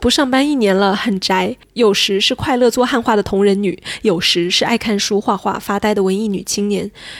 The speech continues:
有时是因为大 A 发狂的鸡鸣。<laughs> 笑死我！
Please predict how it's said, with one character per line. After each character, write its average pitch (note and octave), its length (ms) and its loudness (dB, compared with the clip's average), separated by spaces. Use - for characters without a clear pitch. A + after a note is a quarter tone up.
有 G#3+ 160 4
时 F#3+ 300 0
是 A3+ 160 0
因 G3+ 120 2
为 G#3 140 4
大 G3 220 0
A G3+ 200 2
发 G3+ 220 -2
狂 F3+ 240 -2
的 G3 80 2
鸡 G#3+ 260 0
鸣。 F#3+ 320 -4
<laughs> B4+ 680 -2
笑 - 160 -2
死 - 160 -6
我！ E3+ 100 -2